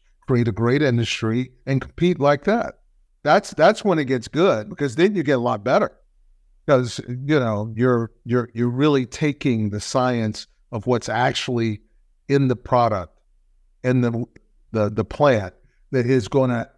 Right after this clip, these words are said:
actually, how it's gonna affect me. And, and that, that's so important because it, it's so different for every individual.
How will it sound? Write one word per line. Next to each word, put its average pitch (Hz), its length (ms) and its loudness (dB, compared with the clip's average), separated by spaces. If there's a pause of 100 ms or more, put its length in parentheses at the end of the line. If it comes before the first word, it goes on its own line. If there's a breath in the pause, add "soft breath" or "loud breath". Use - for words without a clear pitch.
(120)
actually, 131 560 -2
how 127 280 -2
it's 120 120 -6
gonna 120 180 -4
affect 113 420 -4
me. 107 260 -8 (800)
And, 123 320 0
and 120 160 0
that, 135 420 4
that's 123 340 0
so 131 240 0
important 131 460 0
because 113 540 -2 (520)
it, 120 240 -4
it's 127 240 -2
so - 280 0
different 139 360 2
for 110 220 -4
every 117 460 -2
individual. 123 640 -2